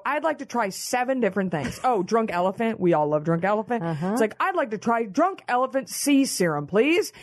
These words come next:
Speaker 1: And I'd like to try Exfoliate. I'd like to try, uh, Supergoop sunscreen." And they will do it. If they
Speaker 2: Yeah.
Speaker 1: give you attitude, you know what? Go tell the manager on them, because that's not the Sephora way. Okay? Go be a tattletale.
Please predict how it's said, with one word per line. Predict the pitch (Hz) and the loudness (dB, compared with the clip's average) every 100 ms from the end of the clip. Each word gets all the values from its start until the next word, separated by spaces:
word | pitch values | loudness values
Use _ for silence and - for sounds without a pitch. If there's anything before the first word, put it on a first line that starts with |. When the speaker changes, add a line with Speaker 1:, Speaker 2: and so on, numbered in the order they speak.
| - | -6
Speaker 1:
And | 185 | -2
I'd | 202 | 2
like | 302 311 | 0 -2
to | |
try | 330 277 262 262 254 - - | -2 2 2 2 -2 -6 -4
Exfoliate. | 185 - - 185 208 202 262 359 359 - _ _ _ _ - - _ - _ - | -2 -2 2 2 2 2 2 2 -2 -10 _ _ _ _ -20 -20 _ -18 _ -6
I'd | 220 240 | -4 0
like | 247 233 | 0 0
to | 214 | -4
try, | 185 233 220 214 214 214 - _ - | -2 0 2 2 0 -2 -6 _ 0
uh, | 208 196 | 2 2
Supergoop | 185 - 247 196 214 185 220 | 0 0 0 2 2 4 4
sunscreen." | - - 208 226 - 302 370 453 427 - - - - - - - - - | 2 0 0 -2 0 0 0 -2 -6 -14 -20 -20 -20 -20 -20 -20 -20 -6
And | 285 339 330 - | -2 0 -2 -4
they | 190 311 403 415 | 0 4 4 6
will | 359 349 | 4 4
do | 403 508 | 4 4
it. | - | 2
If | - 262 | -2 0
they | 320 | 2
Speaker 2:
Yeah. | 330 | 2
Speaker 1:
give | 302 370 | 0 2
you | 508 | 2
attitude, | 220 247 339 - 392 539 - | 2 0 -2 0 4 4 4
you | 311 | 2
know | 403 | 4
what? | 415 494 | 4 4
Go | - 571 | 2 2
tell | 554 494 | 4 2
the | 392 | 2
manager | 427 - 226 | 0 0 0
on | 202 | 0
them, | 180 160 160 - | 0 -2 -6 -10
because | - 240 294 | -4 0 2
that's | 440 | 0
not | - 320 | 2 0
the | |
Sephora | 220 208 214 208 | 0 0 4 4
way. | 170 143 - - - | 4 0 -4 -10 -2
Okay? | 220 233 | 2 2
Go | 285 392 | 2 4
be | 415 | 6
a | 277 | 6
tattletale. | - 240 208 185 185 - | 4 0 0 -2 -6 -6